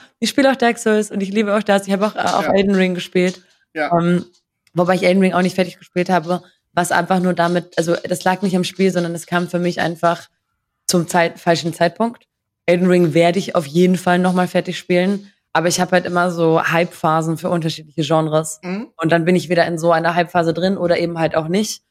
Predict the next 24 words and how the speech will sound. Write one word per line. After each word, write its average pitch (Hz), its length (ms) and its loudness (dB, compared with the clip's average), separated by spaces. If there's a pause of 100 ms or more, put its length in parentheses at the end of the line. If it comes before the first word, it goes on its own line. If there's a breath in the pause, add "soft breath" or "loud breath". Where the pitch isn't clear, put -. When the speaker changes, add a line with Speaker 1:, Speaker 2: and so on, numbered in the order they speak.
(280)
Speaker 1:
Und 165 100 2
ich 160 120 -2
bin 175 180 -2
gerade 165 300 0
nicht 175 380 -2
im 170 160 -12
Leidensweg 160 760 -4
über, 160 400 -2 (320)
über 156 500 0 (840)
Dark 180 300 0
Souls 170 240 0
und 165 80 -4
Elden 175 320 0
Ring 156 200 0
Spiele 151 340 -2
drin, 151 300 -6
aber 151 320 -4
wird 160 200 -4
safe 160 220 0
wieder 156 160 -4
kommen. 160 300 -8 (680)
Speaker 2:
Ja, 165 80 0 (100)
Speaker 1:
Ähm, 156 200 -6
Speaker 2:
ja. 160 80 -14